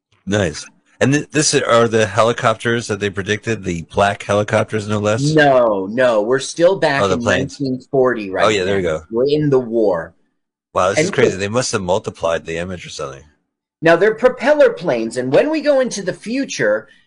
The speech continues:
Speaker 2: they'll never leave that. They, it will see the nineteen thirties mindset. It,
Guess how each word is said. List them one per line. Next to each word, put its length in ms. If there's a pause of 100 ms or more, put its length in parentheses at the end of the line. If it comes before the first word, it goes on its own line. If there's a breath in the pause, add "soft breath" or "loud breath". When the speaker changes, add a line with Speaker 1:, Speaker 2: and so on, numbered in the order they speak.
(280 soft breath)
Speaker 2:
they'll 180
never 400
leave 420
that. 360
They, 320
it 200
will 220
see 380
the 100
nineteen 540
thirties 400
mindset. 720
It, 120